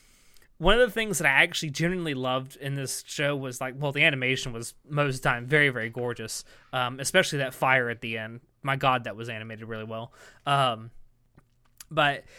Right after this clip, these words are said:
there was a form of motion that was a motion anima-, bleh, motion animation that was utilized in this anime. It was a C G I effect that showed three D movement within two D space, and you see this, you saw this a lot of times with people,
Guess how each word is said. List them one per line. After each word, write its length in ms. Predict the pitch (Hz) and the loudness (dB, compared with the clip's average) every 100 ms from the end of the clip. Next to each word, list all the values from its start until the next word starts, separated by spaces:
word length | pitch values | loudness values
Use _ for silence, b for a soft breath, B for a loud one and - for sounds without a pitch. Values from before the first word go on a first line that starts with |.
| B | B
there 100 | 175 202 | 0 2
was 140 | 185 | 2
a 60 | 185 | -2
form 300 | - 240 254 | 0 0 0
of 140 | 147 | -4
motion 680 | 151 151 165 160 143 117 113 _ _ _ - | 0 2 2 0 -6 -10 -16 _ _ _ -12
that 180 | 139 | -12
was 340 | 143 139 123 - - _ _ _ _ | -10 -10 -10 -12 -18 _ _ _ _
a 100 | 143 | -8
motion 380 | 143 165 160 175 - | 0 2 2 -2 0
anima-, 400 | 170 180 151 165 165 | 2 4 2 -2 -4
bleh, 220 | 151 131 107 b b b | -8 -10 -10 b b b
motion 440 | 131 147 196 - 131 | -2 0 0 -2 -6
animation 680 | 123 120 113 117 131 139 131 | -6 -8 -8 -6 -6 -6 -6
that 100 | 131 | -8
was 180 | 123 | -10
utilized 680 | 143 135 131 120 123 120 - - | -8 -6 -4 -4 -6 -10 -14 -14
in 140 | 135 127 | -12 -10
this 400 | 127 127 - - | -10 -8 -10 -8
anime. 260 | 127 123 127 | -6 -6 -4
It 120 | 123 | -6
was 100 | 127 | -6
a 60 | 123 | -6
C 200 | - 202 | -6 -6
G 160 | 170 | -2
I 140 | 175 143 | 0 0
effect 580 | 127 - 151 127 - 135 | -2 -4 -2 -2 -6 -10
that 160 | 135 | -8
showed 440 | - - 160 160 143 | -6 0 0 0 -4
three 220 | 147 151 | -6 -4
D 120 | 147 | -2
movement 400 | 139 135 135 156 | -4 -4 -6 -6
within 280 | 143 135 135 | -8 -8 -8
two 160 | 131 131 | -6 -6
D 120 | 123 | -6
space, 420 | 123 131 131 135 | -8 -4 -2 -4
and 120 | 147 151 | -6 -8
you 100 | 160 | -6
see 180 | - | -6
this, 240 | 233 202 - | -4 -6 -6
you 80 | 156 | -6
saw 160 | 139 233 | -2 -2
this 140 | 196 | -2
a 40 | |
lot 140 | 147 143 | -2 -2
of 80 | 143 | -2
times 280 | 147 143 | -4 -4
with 100 | 135 | -8
people, 460 | 127 147 139 131 123 | -8 -10 -6 -6 -6